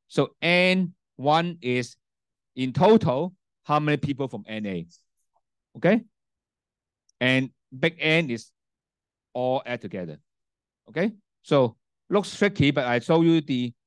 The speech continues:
form, uh, table. If you write in this form, which is the form that you would do it when you do Excel. Okay? So this is the form you expect to see. Okay?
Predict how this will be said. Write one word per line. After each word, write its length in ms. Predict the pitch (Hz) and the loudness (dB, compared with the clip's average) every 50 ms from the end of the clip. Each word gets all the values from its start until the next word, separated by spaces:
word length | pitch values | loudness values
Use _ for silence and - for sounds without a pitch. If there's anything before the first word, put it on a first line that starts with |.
| _ _ _ _ _ _ _ _ _ _ _ _ | _ _ _ _ _ _ _ _ _ _ _ _
form, 240 | 156 151 151 151 156 _ _ _ _ _ _ | 2 2 2 2 0 _ _ _ _ _ _
uh, 260 | - 110 107 101 101 104 104 _ _ - - _ _ _ _ _ _ _ _ _ _ _ _ | -8 -6 -4 -4 -6 -8 -12 _ _ -20 -20 _ _ _ _ _ _ _ _ _ _ _ _
table. 540 | - 214 233 240 202 170 139 131 170 180 180 _ _ _ _ _ _ _ | 2 4 4 4 4 2 2 2 2 0 -4 _ _ _ _ _ _ _
If 120 | 127 120 117 | -8 -4 -2
you 80 | 127 | 0
write 220 | 127 151 170 175 147 | 2 4 2 2 2
in 140 | 127 117 | 0 -2
this 200 | 110 151 151 147 | -2 -4 -4 -4
form, 380 | - - 139 139 165 196 247 233 _ _ _ _ _ _ _ _ _ _ _ _ | -4 -2 -2 0 0 -2 -6 -10 _ _ _ _ _ _ _ _ _ _ _ _
which 240 | 147 180 185 - | -4 -4 -4 -4
is 60 | 175 139 | -6 -8
the 80 | 135 | -8
form 320 | 127 _ 156 156 156 156 147 | -6 _ -2 -2 -2 -2 -2
that 220 | 156 143 147 120 _ _ _ _ _ _ | -2 -4 -4 -6 _ _ _ _ _ _
you 200 | _ 127 139 147 | _ -10 -10 -10
would 240 | 143 131 131 127 - _ _ _ | -6 -4 -4 -4 -4 _ _ _
do 160 | 185 175 180 | 6 6 8
it 160 | 180 185 180 - - | 6 4 2 -4 -8
when 240 | 127 120 117 117 | -6 -4 -4 -4
you 120 | 117 120 117 | -4 -6 -8
do 360 | 110 - 139 135 135 139 131 _ _ _ _ _ | -4 -2 0 0 0 -2 -4 _ _ _ _ _
Excel. 480 | 156 147 - - - 95 90 120 151 _ _ _ _ | -8 -8 -8 -8 -10 -8 -8 -8 -10 _ _ _ _
Okay? 160 | - 196 220 214 - _ _ _ | -2 -2 -2 -2 -4 _ _ _
So 100 | _ - | _ -4
this 120 | 123 147 139 | -2 -2 0
is 40 | 123 | -2
the 60 | 135 | 0
form 220 | - 147 143 143 | 2 2 2 4
you 60 | 131 | 2
expect 280 | 117 - - 131 117 - | -2 -2 -2 -4 -4 -4
to 80 | 113 95 | -8 -12
see. 280 | - - 104 101 110 _ _ _ _ _ _ | -8 -8 -8 -8 -10 _ _ _ _ _ _
Okay? 200 | - 156 190 | -4 -4 -4